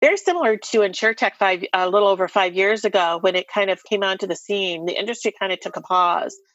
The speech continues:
I think covid had the same impact, but at the same time, it had a broader impact,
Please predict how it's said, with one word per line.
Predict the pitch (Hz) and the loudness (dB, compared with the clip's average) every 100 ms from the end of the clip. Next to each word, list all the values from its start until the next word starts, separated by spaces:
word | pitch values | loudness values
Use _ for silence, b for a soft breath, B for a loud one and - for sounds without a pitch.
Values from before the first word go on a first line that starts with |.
| _ _ - | _ _ -2
I | |
think | - | 0
covid | - 247 240 190 190 | 2 2 2 0 0
had | 202 190 | 0 0
the | 185 | -2
same | - 185 175 | -2 -2 0
impact, | 175 190 - 160 160 - - | -2 -2 -2 0 -2 -6 2
but | 220 | 4
at | 208 - | 4 0
the | |
same | - 208 185 | 0 0 0
time, | - 208 196 | -2 -2 0
it | 185 | -2
had | 180 | -2
a | 170 | 0
broader | 185 180 185 175 | 2 4 4 0
impact, | 160 - 165 180 - | 0 0 -2 -2 -2